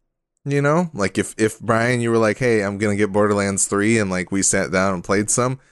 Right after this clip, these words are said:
that'd probably get me back into the game. But at this point, it's like, well, if I can't do that, I don't know that I need to actually play Borderlands three some more.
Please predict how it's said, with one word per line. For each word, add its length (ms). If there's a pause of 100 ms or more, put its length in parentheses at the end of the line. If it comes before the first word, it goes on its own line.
(500)
that'd 180
probably 400
get 160
me 80
back 260
into 140
the 80
game. 340
But 120
at 80
this 160
point, 260
it's 140
like, 180
well, 220
if 100
I 60
can't 240
do 140
that, 280
I 160
don't 160
know 160
that 160
I 100
need 360
to 120
actually 520
play 400
Borderlands 640
three 280
some 180
more. 340